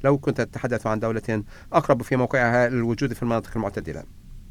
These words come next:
تكون محتلة بشكل مكثف وكبير. وقد حدت قضية المركز القانوني شرق جرينلاند من الكم الذي لا بد من إظهاره من أجل إثبات حق الملكية في أجزاء المنطقة القطبية الشمالية. حسنًا،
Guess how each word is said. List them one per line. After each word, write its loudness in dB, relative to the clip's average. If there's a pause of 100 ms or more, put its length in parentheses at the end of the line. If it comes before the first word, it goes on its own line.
(540)
تكون 4
محتلة 2
بشكل -2
مكثف -4
وكبير. -6 (480)
وقد 0
حدت -2
قضية 0
المركز 0
القانوني 0
شرق -2
جرينلاند 2 (320)
من 4
الكم 4
الذي 2
لا 4
بد 0
من 0
إظهاره 0
من -2
أجل -2
إثبات -2
حق -2
الملكية 0 (280)
في 4
أجزاء 2
المنطقة 0
القطبية -6
الشمالية. -4
حسنًا، -2